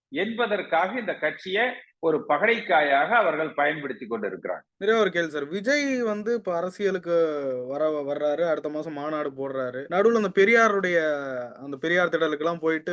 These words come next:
Speaker 2: ம-, மரியாதை செலுத்திட்டு வந்தார். விஜய் வருகையால் அ தி மு கவோட ஓட்டு வங்கியில மிகப்பெரிய அளவுல பாதிப்பு ஏற்படும் அப்படின்றாங்க. அந்த கருத்தை எப்படி பாக்குறீங்க?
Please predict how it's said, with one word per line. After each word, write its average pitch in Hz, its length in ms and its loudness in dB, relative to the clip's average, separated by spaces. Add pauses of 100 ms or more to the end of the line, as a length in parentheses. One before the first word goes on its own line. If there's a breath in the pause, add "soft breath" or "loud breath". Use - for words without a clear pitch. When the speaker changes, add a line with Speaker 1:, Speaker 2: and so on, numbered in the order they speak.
Speaker 2:
ம-, 151 140 -6
மரியாதை 151 440 0
செலுத்திட்டு 135 380 -8
வந்தார். 127 240 -10
விஜய் 208 380 2
வருகையால் 254 440 4
அ 208 200 0
தி 269 120 -6
மு 247 120 -2
கவோட 202 440 4
ஓட்டு 190 260 -6
வங்கியில 185 280 -6
மிகப்பெரிய 190 440 -2
அளவுல 196 280 0
பாதிப்பு 170 400 -4
ஏற்படும் 135 340 -6
அப்படின்றாங்க. 123 480 -10
அந்த 151 280 -10
கருத்தை 139 280 -10
எப்படி 131 160 -14
பாக்குறீங்க? 120 320 -18